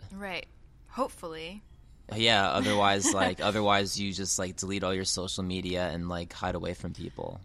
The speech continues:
Speaker 1: Right. I mean, that's probably why a lot of famous people take drugs, just to, like, not have to be in the present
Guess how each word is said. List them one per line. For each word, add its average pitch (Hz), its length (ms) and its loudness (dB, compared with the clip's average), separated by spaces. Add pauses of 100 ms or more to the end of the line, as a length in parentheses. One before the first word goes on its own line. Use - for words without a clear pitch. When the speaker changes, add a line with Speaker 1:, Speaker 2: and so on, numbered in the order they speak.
Speaker 1:
Right. 220 380 -6 (640)
I 208 60 -10
mean, 196 360 -10 (240)
that's 190 220 -8
probably 196 340 -10
why 175 220 -6
a 214 80 -6
lot 160 180 -8
of 160 100 -10 (360)
famous 175 340 -12
people 170 280 -14
take 165 320 -12
drugs, 165 600 -10 (220)
just - 340 -10
to, 190 120 -8
like, 170 240 -10
not 175 440 -6
have 180 300 -12
to 190 80 -14
be 196 180 -10
in 185 160 -10
the 170 80 -10
present 180 500 -8